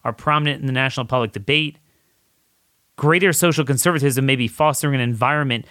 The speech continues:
more favorable to passing conservative-leaning social legislation, especially in Republican-dominated states. And this is where it needs to go. We are underutilizing the map. But you are also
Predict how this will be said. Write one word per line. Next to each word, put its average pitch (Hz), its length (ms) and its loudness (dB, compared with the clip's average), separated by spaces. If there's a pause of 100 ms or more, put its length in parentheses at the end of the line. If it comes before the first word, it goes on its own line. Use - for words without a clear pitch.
(160)
more 147 240 2
favorable 139 520 2
to 110 120 -10
passing 147 440 -2
conservative-leaning 131 800 0 (200)
social 143 340 0
legislation, 127 680 0 (180)
especially 151 520 -2
in 135 80 2
Republican-dominated 123 920 0
states. - 520 -4 (1200)
And 120 500 -2
this 135 320 0
is 151 120 2
where 143 180 4
it 131 80 -2
needs 135 240 -2
to 120 100 -6
go. 113 420 -2 (680)
We 170 140 0
are 170 260 0
underutilizing 135 1200 2
the 110 80 -6
map. 117 400 -6 (1700)
But 139 240 -4
you 151 160 0
are 160 100 4
also 151 560 2